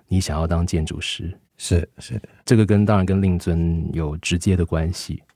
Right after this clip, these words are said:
Speaker 2: 是的，其实我父亲，
Speaker 1: 嗯。
Speaker 2: 他是等于国民政府啊，迁台，就是二战之后哈。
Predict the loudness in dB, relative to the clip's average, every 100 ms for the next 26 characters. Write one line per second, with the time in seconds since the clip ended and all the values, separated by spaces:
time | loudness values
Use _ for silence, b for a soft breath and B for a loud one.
0 | _ -12 -2 -2 -2 -8 _ -2 0 4
1 | 4 4 2 -2 -4 -4 2 4 6 4
2 | 2 B B B B B 4 4 6 4
3 | 4 4 2 2 0 0 -2 -4 -8 -10
4 | -18 -4 4 4 6 6 8 6 2 4
5 | 6 4 2 -6 -6 -10 -4 2 4 4
6 | 4 2 -2 -8 _ _ b b b b
7 | -6 -2 2 4 4 4 2 2 2 2
8 | 2 2 0